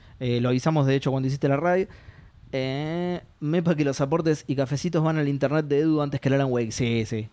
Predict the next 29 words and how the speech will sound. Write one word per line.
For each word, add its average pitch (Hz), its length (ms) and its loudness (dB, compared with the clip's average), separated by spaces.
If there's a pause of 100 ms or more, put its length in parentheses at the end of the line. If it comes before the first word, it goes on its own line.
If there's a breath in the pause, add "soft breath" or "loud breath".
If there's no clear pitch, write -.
(140)
sí, 117 160 -6
totalmente. 110 480 -4 (400)
Total, 143 340 2
es, 127 300 -4
es, 135 260 -6 (340)
es 175 120 -2
por 160 180 0
boludo 151 380 2
que 120 100 -2
no 120 100 0
compro 117 280 -2
el 110 60 -2
Alan 107 140 -6
Wake, 107 160 -2
la 101 120 -2
verdad. 98 200 -8 (680 loud breath)
Tuve 143 220 0
el 139 60 2
aguinaldo, 180 760 0
se - 160 -6
fue 160 240 -2
el - 40 4
aguinaldo 156 520 2
y 147 80 0
el 135 60 2
Alan 147 220 0
Wake 151 140 0
no 139 120 0
vino. 170 320 0